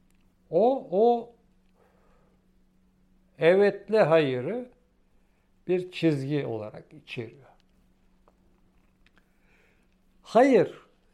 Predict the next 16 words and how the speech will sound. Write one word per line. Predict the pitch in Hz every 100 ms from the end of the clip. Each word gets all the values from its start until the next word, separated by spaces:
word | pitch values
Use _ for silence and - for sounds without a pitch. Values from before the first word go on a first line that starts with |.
| _
dediğinde | 156 139 147 147 175 240
ne | 208 127
var? | 139 247 247 - - _ _ _ _ 160
Ee, | 156 151 151 143 143 147 147 - - - - _
Kant | 196 214 214
bakımından | 208 196 190 185 185 180 185 180 175
bütün | 175 196 185
bir | 175
Epikurosçu, | 170 147 - 151 - 175 175 170 165 - - 175 160
stoacı | - - - 165 165 151 156
gelenek | 143 151 151 151 151 - _ -
gibi | 147 151 156 151 139
bütün | 135 - 170
on | 160 160 160
sekizinci | - 160 - 156 156 151
yüzyıl | 151 147 135 147 147 143